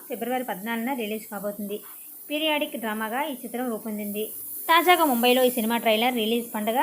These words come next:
గ్రాండ్గా జరిగింది. అయితే అందులో రష్మిక మందన ఊహించిన విధంగా రిటైర్మెంట్ గురించి మాట్లాడడం షాక్ ఇచ్చింది. వరుసగా యానిమల్,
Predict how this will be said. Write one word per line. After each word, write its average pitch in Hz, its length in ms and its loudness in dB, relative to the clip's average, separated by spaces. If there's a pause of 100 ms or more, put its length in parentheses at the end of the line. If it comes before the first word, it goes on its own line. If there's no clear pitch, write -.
(120)
గ్రాండ్గా 220 380 0
జరిగింది. 214 460 -2 (120)
అయితే 233 240 -2
అందులో 226 320 0
రష్మిక 233 400 -2
మందన 226 460 -2
ఊహించిన 262 400 0
విధంగా 214 480 -2
రిటైర్మెంట్ 262 500 -2
గురించి 233 240 -4
మాట్లాడడం 220 560 -4
షాక్ 214 300 -6
ఇచ్చింది. 214 440 -6 (920)
వరుసగా 302 480 2 (140)
యానిమల్, 240 420 0